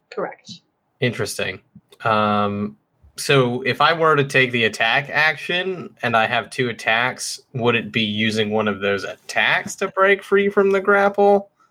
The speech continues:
Speaker 1: Ooh, did we?
Speaker 2: Because I,
Speaker 1: Correct.
Speaker 2: because I know, like, if I were to grapple, it would be one of those attacks, and then there's, like, the second attack or whatever. Because the grapple action's an attack action,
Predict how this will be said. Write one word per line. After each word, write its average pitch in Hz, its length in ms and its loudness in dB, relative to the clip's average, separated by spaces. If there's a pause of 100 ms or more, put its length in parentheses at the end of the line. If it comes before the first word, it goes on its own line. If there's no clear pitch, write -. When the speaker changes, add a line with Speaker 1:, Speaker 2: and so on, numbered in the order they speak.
(100)
Speaker 1:
Ooh, 208 720 -2
did 311 320 -4
we? 285 440 -4 (460)
Speaker 2:
Because 147 540 4
I, 151 200 4
Speaker 1:
Correct. - 360 -12 (320)
Speaker 2:
because 151 440 2 (100)
I 139 120 4
know, 185 300 2
like, 139 400 4
if 127 160 0
I 139 80 4
were 135 260 2
to 131 120 -4
grapple, 117 880 0
it 131 120 4
would 117 180 -6
be 117 140 2
one 110 260 2
of 104 160 -2
those 107 240 0
attacks, 101 640 -2
and 107 240 -6
then 104 140 -4
there's, 101 400 -4
like, 98 300 -2
the 101 100 -4
second 98 340 -6
attack 156 400 -6
or 80 140 -8
whatever. - 480 -12 (880)
Because 107 400 0
the 107 120 -4
grapple 104 380 0
action's 101 440 -4
an 101 80 -4
attack 104 520 -4
action, 208 600 -6